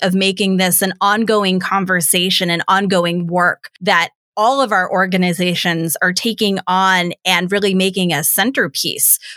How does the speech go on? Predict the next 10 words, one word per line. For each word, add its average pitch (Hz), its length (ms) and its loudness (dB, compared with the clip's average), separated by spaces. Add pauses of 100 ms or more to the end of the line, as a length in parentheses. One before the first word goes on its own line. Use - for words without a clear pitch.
for 190 440 0
how 226 200 0
we're 208 140 0
building 208 360 0
the 180 80 0
kinds 190 300 0
of 185 80 -4
connections 190 560 -2
and 180 180 -4
communities 185 600 -2